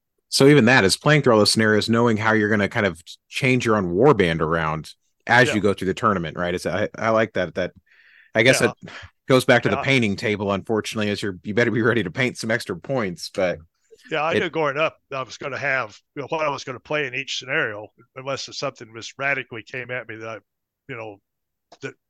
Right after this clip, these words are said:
Speaker 2: forced me to change what I wanted to do, and it
Speaker 1: Mm-hmm.
Speaker 2: didn't. So I was able to put my, uh, you know, army down like I wanted to, but I took with me, you know, like, you know, lots of extra troops, <laughs> so I could change that stuff around. You know,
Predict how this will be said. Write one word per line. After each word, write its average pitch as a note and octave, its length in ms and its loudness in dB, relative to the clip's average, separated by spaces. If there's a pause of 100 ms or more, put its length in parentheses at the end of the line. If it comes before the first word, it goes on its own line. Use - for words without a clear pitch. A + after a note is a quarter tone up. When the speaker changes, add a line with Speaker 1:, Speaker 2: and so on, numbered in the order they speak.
(520)
Speaker 2:
forced D#3+ 260 -6
me C3+ 80 -12
to G#2+ 80 -18
change C3 360 -8
what A#2+ 120 -10
I A2 40 -10
wanted A2+ 280 -14
to G#2+ 80 -18
do, A2+ 260 -14 (320)
and C#3 80 -4
it F2+ 140 -6
Speaker 1:
Mm-hmm. - 0 -
Speaker 2:
didn't. D#3 320 -4
So - 220 -14
I B2 40 -8
was A#2 140 -14
able A#2+ 240 -10
to G#2 120 -16 (380)
put D#3+ 160 -6
my, B2 220 -8 (340)
uh, A#2+ 180 -8 (480)
you C#3+ 80 -12
know, A#2+ 180 -10
army C3+ 260 -4
down C#3+ 260 -4
like B2+ 180 -10
I A#2+ 60 -10
wanted C#3+ 360 -8
to, A2 240 -16
but A2+ 180 -16 (440)
I C#3+ 80 -4
took - 280 -4 (320)
with D3 260 -10
me, C3+ 140 -10
you A2+ 120 -12
know, A2 120 -10
like, G#2+ 160 -14 (760)
you B2+ 60 -12
know, A2+ 80 -12
lots C3 320 -6
of C3+ 80 -8
extra - 240 -10
troops, - 320 -8
<laughs> - 20 -8
so - 100 -10
I - 60 -2 (420)
could - 220 -12
change D3 320 -6
that B2 140 -10
stuff B2+ 300 -10
around. D#3+ 360 -2
You C#3 120 0
know, G#2 160 -10